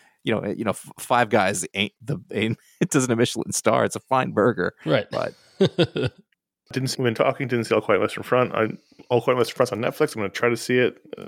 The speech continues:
Speaker 3: Women Talking is in theaters. I'm gonna maybe see it. Depends on how things go in the next
Speaker 2: Of
Speaker 3: few
Speaker 2: all
Speaker 3: weeks.
Speaker 2: of us, you have, you're the most, you're the most closest to being able to go see it in the theaters.
Speaker 3: Yeah, I mean, I usually try to see them all beforehand.
Speaker 2: Yeah.
Speaker 3: Let's just try to see the major nominees, but,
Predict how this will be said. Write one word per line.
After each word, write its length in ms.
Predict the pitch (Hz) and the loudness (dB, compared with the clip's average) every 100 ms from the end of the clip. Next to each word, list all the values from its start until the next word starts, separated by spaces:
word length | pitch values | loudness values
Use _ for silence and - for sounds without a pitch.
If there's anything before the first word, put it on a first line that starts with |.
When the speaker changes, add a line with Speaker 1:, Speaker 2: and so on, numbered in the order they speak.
| - | -6
Speaker 3:
Women 220 | 117 113 | -4 0
Talking 260 | 117 110 | 0 0
is 100 | 110 | -4
in 60 | 95 | -2
theaters. 320 | - 120 117 | 2 4 4
I'm 160 | 107 104 | 2 -2
gonna 180 | 101 98 - _ _ - | -4 -6 -12 _ _ -8
maybe 460 | 123 113 120 123 | 0 0 2 -2
see 360 | 120 - - 127 | -2 -6 0 0
it. 80 | - | 0
Depends 340 | - 113 107 | -2 -2 -2
on 180 | 104 104 _ | -6 -12 _
how 120 | - | -10
things 200 | 104 107 | -4 0
go 120 | 107 104 | 2 2
in 60 | |
the 60 | 104 | 2
next 80 | 160 | 2
Speaker 2:
Of 40 | |
Speaker 3:
few 80 | 220 | 4
Speaker 2:
all 60 | 220 | 4
Speaker 3:
weeks. 120 | 226 | 4
Speaker 2:
of 80 | 160 | 2
us, 180 | 131 143 | 0 0
you 260 | 170 185 | 0 0
have, 200 | 147 143 | 0 -2
you're 180 | 135 165 | 0 0
the 120 | 139 | 2
most, 380 | 131 117 - - | 2 2 0 -4
you're 280 | 113 131 151 | -4 0 2
the 80 | 135 | 2
most 220 | 131 - | 2 2
closest 420 | - 127 - 117 | 2 2 2 0
to 60 | 110 | 0
being 140 | 113 | 0
able 180 | 107 107 | 0 -4
to 40 | |
go 120 | 101 | -4
see 200 | 95 117 | -2 -2
it 40 | 104 | -4
in 100 | 98 | -8
the 60 | |
theaters. 500 | 92 92 - 87 - - - _ | -6 -6 -6 -10 -14 -18 -20 _
Speaker 3:
Yeah, 200 | 233 240 | 2 4
I 40 | |
mean, 120 | 156 156 | 4 4
I 60 | |
usually 280 | 156 156 143 | 4 4 0
try 160 | - 120 | 2 0
to 80 | |
see 140 | 110 113 | 0 -4
them 180 | 92 92 | -2 -2
all 120 | 87 | -2
beforehand. 480 | 87 92 90 95 107 | -2 -4 -4 -2 0
Speaker 2:
Yeah. 80 | |
Speaker 3:
Let's 120 | 98 98 | 0 -2
just 160 | 107 | -6
try 140 | - 110 | -2 -2
to 20 | |
see 120 | - | -2
the 100 | 101 | -6
major 300 | 95 95 92 | -4 -2 -2
nominees, 460 | 92 92 90 87 - | -2 -2 -2 -4 -4
but, 280 | - 87 | 0 0